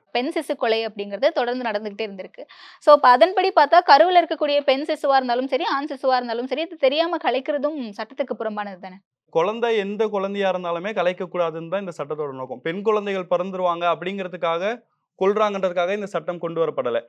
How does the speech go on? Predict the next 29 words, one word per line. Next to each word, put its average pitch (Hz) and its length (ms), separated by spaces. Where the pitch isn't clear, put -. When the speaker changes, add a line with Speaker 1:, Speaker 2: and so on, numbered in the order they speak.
Speaker 2:
எந்த 190 280
குழந்தையா 208 420
இருந்தாலும் 180 320
சரி, 180 200
அந்த 208 140
குழந்தை 190 340
பிறக்கிறதுக்கு 190 500
முன்னாடியே 170 220
அந்த 196 120
குழந்தைய 170 260
யாரும் 165 280
கொன்றக்கூடாதுங்கிறதுக்காக 170 1040
தான் 190 120
இந்த 185 180
சட்டத்தையே 180 360
கொண்டு 165 200
வந்திருக்காங்க. 131 440
ஏன்னு 196 180
சொன்னா, 202 340
ஐக்கிய 220 340
நாடு 175 480
அப்படின்னு 160 280
சொல்லிட்டு 175 260
ஒரு 170 340
கூட்டமைப்பு 180 460
இருக்கு, 147 160
யூனிசெஃப் 196 400
அப்படின்னு 151 280
சொல்லுவாங்க. 127 300